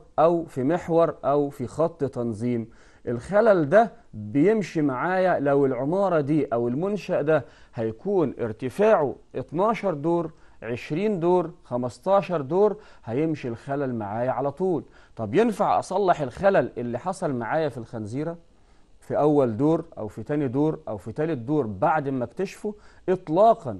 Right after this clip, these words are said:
ما ينفعش. الخرسانة طالما اتصبت بتفضل على خطأها أو على إيه؟ أو على صوابها. ما ينفعش إن أنا أحرك شيء من مكانه خالص بعد كده اتصب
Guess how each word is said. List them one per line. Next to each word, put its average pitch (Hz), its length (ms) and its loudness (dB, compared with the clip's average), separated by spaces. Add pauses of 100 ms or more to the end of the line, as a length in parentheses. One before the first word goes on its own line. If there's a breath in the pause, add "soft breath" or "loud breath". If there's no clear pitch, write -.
(160)
ما 131 140 -4
ينفعش. 139 580 2 (260 soft breath)
الخرسانة 139 800 2
طالما 175 400 0
اتصبت 202 580 0 (580 soft breath)
بتفضل 123 640 -4
على 117 380 0 (120)
خطأها 220 720 0 (340 soft breath)
أو 208 280 8 (100)
على 143 340 0
إيه؟ 139 380 2 (360 loud breath)
أو 147 260 2 (100)
على 117 320 -6
صوابها. 165 600 4 (300 soft breath)
ما 107 160 -10
ينفعش 120 540 -6
إن 110 260 -8
أنا 143 240 -4 (300 loud breath)
أحرك 143 600 -2
شيء 160 440 0
من 147 220 0
مكانه 208 540 0 (540 soft breath)
خالص 202 560 4
بعد 143 260 2
كده 180 360 0
اتصب 147 680 0